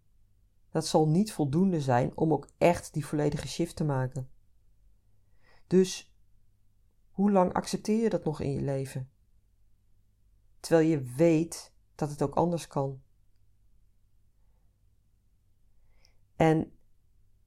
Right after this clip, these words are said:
er zijn dus heel veel van mijn volgers die mijn boodschap, hè, alles wat ik vertel, wel trouw tot zich nemen,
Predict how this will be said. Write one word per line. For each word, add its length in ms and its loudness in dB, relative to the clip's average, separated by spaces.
er 60 2
zijn 220 4
dus 180 -2
heel 320 4
veel 200 0
van 180 -2
mijn 340 -2
volgers 640 0
die 120 0
mijn 380 -2
boodschap, 760 2
hè, 120 0
alles 220 0
wat 120 -6
ik 60 -8
vertel, 500 2
wel 420 2
trouw 520 4
tot 220 4
zich 220 2
nemen, 560 4